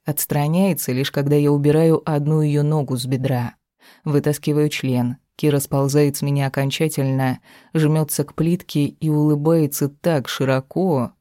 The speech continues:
что я не могу удержаться и тоже усмехаюсь.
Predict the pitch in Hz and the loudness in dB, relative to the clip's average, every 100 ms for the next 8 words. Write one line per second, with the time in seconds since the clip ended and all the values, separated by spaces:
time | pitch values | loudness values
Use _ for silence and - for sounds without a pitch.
0 | _ - - 147 143 143 175 180 180 175 | _ -14 -8 -4 0 2 4 4 4 4
1 | 185 170 170 160 214 220 - 135 127 - | 2 2 2 0 -2 -2 -2 0 0 -2
2 | - 160 151 - 151 180 196 190 208 214 | -4 -2 -2 -2 0 0 0 0 2 0
3 | - 240 127 113 - - | 0 -4 -4 -4 -8 -12